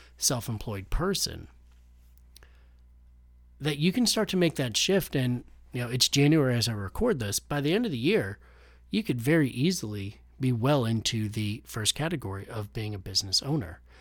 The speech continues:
It just takes intention and a disruption of the status quo.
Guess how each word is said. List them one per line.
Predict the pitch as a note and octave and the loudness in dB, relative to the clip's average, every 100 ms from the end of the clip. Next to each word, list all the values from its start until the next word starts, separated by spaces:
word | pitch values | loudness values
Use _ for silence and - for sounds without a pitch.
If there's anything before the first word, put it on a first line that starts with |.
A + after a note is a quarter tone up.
| - - - | -20 -20 -8
It | C#3 | 0
just | F3 F3 | 4 4
takes | - E3 - | 2 2 2
intention | - C3+ B2 - F3 D#3+ G2+ F#2 A2+ - - - - - | 2 0 0 0 0 -2 -4 -4 -8 -12 -20 -20 -20 -10
and | A#2+ A#2 | -4 -2
a | |
disruption | A2 - - C3+ C3+ - A2+ - | 0 0 0 -4 -2 -4 -6 -6
of | A2 G2+ | -6 -6
the | G#2 G#2+ | -4 -2
status | - E2+ D#2 F#2+ | -2 -2 -4 -6
quo. | - G#3+ A#3 - | -6 -4 -6 -8